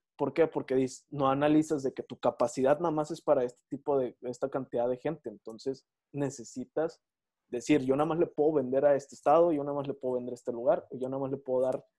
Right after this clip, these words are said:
venta a este tip-, a este". Entonces, sí es necesario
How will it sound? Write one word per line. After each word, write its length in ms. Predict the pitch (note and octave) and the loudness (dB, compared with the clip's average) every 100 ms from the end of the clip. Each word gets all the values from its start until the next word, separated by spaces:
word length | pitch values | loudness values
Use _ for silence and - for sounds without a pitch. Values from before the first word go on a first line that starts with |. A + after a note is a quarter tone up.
| - | -8
venta 360 | C3 B2+ B2 | -4 -2 -2
a 40 | B2 | -4
este 180 | A#2+ _ | -6 _
tip-, 160 | - _ | -16 _
a 120 | C3 A#2 | -4 -4
este". 200 | A2+ _ - | -4 _ -20
Entonces, 300 | A2+ A2 A#2+ | -20 -18 -10
sí 200 | C#3 C3 | -2 0
es 160 | B2+ | 0
necesario 600 | C#3+ C3+ A#2+ A2+ A#2 B2+ | -4 -10 -10 -8 -6 -6